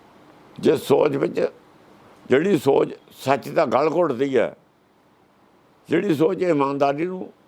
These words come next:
ਇਮਾਨਦਾਰੀ ਨੂੰ ਖਤਰਾ ਹੈ ਜਿਹੜੀ ਸੋਚ ਤੋਂ, ਉਹ ਸੋਚ ਦਾ ਖਾਤਮਾ ਹੈ ਹੁਣ ਆਉਣ ਵਾਲੇ ਸਮੇਂ 'ਚ।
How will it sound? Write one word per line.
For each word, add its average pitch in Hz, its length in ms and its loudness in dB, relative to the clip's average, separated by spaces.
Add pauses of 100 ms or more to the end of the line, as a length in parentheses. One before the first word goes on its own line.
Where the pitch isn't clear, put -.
(1120)
ਇਮਾਨਦਾਰੀ 139 540 0
ਨੂੰ 202 120 -6
ਖਤਰਾ 143 360 0
ਹੈ 185 100 0
ਜਿਹੜੀ 185 280 -2
ਸੋਚ 139 300 0
ਤੋਂ, 107 220 -10 (680)
ਉਹ 151 160 0
ਸੋਚ 127 300 -2
ਦਾ 135 120 -2
ਖਾਤਮਾ 98 520 -6
ਹੈ 92 40 -10
ਹੁਣ 95 180 -14 (500)
ਆਉਣ 98 160 -4
ਵਾਲੇ 98 200 0
ਸਮੇਂ 82 300 -12
'ਚ। - 120 -20